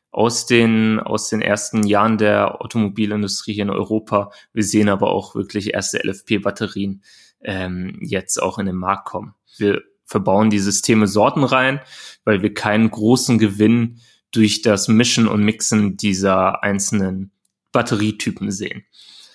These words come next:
Wir haben ja relativ große Verträge mit den Zulieferern und bekommen in diesem Fall dann immer sehr große Volumina von einem Batterietyp und dann wird sich die deutlich höhere Komplexität, um die verschiedenen Zellchemien,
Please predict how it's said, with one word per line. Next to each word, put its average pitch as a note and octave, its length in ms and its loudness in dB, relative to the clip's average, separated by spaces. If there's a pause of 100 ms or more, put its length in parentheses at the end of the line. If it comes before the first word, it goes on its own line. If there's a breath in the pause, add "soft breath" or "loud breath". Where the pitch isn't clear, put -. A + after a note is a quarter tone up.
(160 loud breath)
Wir G2 100 0
haben G2+ 120 2
ja G2 460 0 (220)
relativ A#2+ 520 2
große A#2 340 0
Verträge A2+ 420 2
mit G#2+ 160 4
den G#2+ 100 2
Zulieferern B2+ 680 0
und G#2+ 120 0
bekommen G#2+ 360 0
in G#2 140 0
diesem A2+ 280 2
Fall G#2+ 300 0
dann G#2 140 2
immer G2+ 220 0
sehr G#2 240 2
große G#2 600 -2 (320 soft breath)
Volumina A2+ 640 6
von - 180 0
einem A2 260 2
Batterietyp G#2 680 0
und G2 80 2
dann G2+ 220 0
wird A2 120 -4
sich - 240 -4
die G#2 300 -4 (360 soft breath)
deutlich A#2 560 2
höhere A2+ 260 4
Komplexität, A#2 840 -2
um G#2 220 0
die G#2 140 0
verschiedenen A2 500 2
Zellchemien, G#2+ 800 2